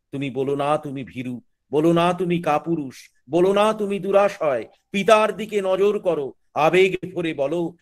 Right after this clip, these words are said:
'ওগো, আমি তোমার সন্তান, আমি আর তোমাকে ভুলে নরকের দিকে ছুটে যাব না, আর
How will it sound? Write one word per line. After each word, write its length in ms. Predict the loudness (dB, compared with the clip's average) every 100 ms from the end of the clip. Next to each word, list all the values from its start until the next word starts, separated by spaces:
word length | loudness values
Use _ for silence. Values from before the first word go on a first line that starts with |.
| _
'ওগো, 420 | -2 4 4 4 -2 -6
আমি 220 | -4 -2
তোমার 420 | -2 -2 0 -2
সন্তান, 640 | -4 -6 -6 -4 -4 -6 -12 _ -6
আমি 240 | -2 0
আর 260 | 2 2 0
তোমাকে 420 | -2 -4 -4 -6
ভুলে 460 | -4 0 0 0 -6 _ -2
নরকের 560 | 2 4 4 2 0
দিকে 200 | -6 -8
ছুটে 300 | -10 -8 -4
যাব 260 | -2 -2 -4
না, 200 | -8 -10 _ _
আর 160 | -2